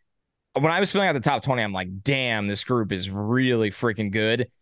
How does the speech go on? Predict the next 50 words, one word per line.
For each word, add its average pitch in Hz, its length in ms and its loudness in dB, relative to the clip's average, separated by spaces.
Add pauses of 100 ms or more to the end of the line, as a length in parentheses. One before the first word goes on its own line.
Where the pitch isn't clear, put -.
(140)
Then 156 200 2
I 175 80 2
got 139 140 0
to 139 80 -6
twenty-one 139 520 2
and 139 100 2
I 120 100 0
was 117 180 0
like, 110 160 0 (680)
"These 156 300 2
guys 160 240 2
can 147 140 0
go 135 180 2
either 117 260 -2
way 104 380 -2 (160)
this 117 180 0
year, 117 140 2
a 101 80 2
lot 117 460 2
more 107 240 0
so." 95 400 0
And 185 120 0
it's, - 220 -6 (240)
we've 170 200 2
talked 160 260 2
about 151 240 2
all 117 200 2
of 127 60 0
these 131 200 0
guys 131 280 0
a 113 60 0
lot, 104 320 0
but 120 160 2
it's, 127 240 -4 (360)
I 156 140 2
noticed, 175 580 4
I 151 180 0
noticed 165 500 2
the 151 80 2
different 135 480 -2
tier 123 360 0
of 107 160 -2
player 92 380 -2
at 85 80 -6
this 98 160 -8
point 92 260 -6
of - 40 -10
the - 80 -10
draft 82 280 -6
class. - 380 -10